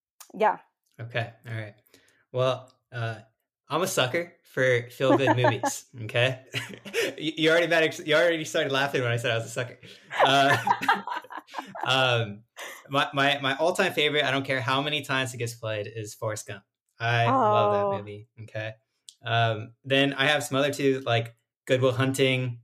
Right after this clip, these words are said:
Speaker 2: I thought that was just super fantastic.
Speaker 1: Yes.
Speaker 2: The Truman Show. Um,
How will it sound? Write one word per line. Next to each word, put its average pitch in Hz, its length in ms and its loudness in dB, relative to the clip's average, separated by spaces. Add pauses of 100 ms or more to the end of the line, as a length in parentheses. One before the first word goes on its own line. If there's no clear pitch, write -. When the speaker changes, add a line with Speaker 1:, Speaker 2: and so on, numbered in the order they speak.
Speaker 2:
I - 40 -14
thought 107 200 -4
that 120 120 4
was 120 120 2
just 117 300 -4
super 127 260 -6
fantastic. 117 800 0 (160)
Speaker 1:
Yes. 294 480 -2 (500)
Speaker 2:
The 120 120 -2
Truman 135 380 0
Show. 147 540 4 (240)
Um, 113 640 2